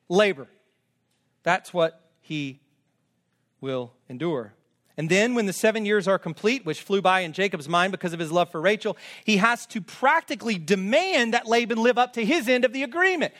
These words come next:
Do you see that? We don't have Laban going, "Okay, my nephew, here you go." Jacob,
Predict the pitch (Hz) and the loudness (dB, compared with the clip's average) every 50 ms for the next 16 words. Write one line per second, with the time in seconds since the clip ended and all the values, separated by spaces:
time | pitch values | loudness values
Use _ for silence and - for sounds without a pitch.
0 | - - - 226 226 247 - - 339 349 339 277 214 143 120 - _ _ _ _ | -20 -12 -6 -4 -2 -2 0 0 2 2 4 4 2 2 0 -6 _ _ _ _
1 | _ _ _ _ _ _ - 214 254 285 277 262 240 196 240 247 247 226 220 185 | _ _ _ _ _ _ 0 2 2 4 4 2 2 2 2 2 2 2 2 2
2 | 208 190 185 - _ _ _ - - 330 339 330 - - - 311 302 294 262 240 | 2 2 0 -4 _ _ _ -4 -2 -2 -2 -4 -2 0 2 2 2 2 0 -2
3 | 233 214 208 202 202 - - 190 170 147 123 - _ _ _ _ _ _ _ _ | -2 0 0 0 -2 -2 -4 -6 -8 -8 -8 -12 _ _ _ _ _ _ _ _
4 | _ _ _ _ _ - - 151 143 131 117 - - - - - _ _ _ _ | _ _ _ _ _ -18 -14 -14 -12 -14 -14 -18 -20 -20 -20 -20 _ _ _ _
5 | _ _ _ _ _ _ _ _ _ _ _ _ _ _ _ _ _ _ - 165 | _ _ _ _ _ _ _ _ _ _ _ _ _ _ _ _ _ _ -4 -2
6 | 165 151 - 156 135 117 | -2 -2 -2 -4 -8 -8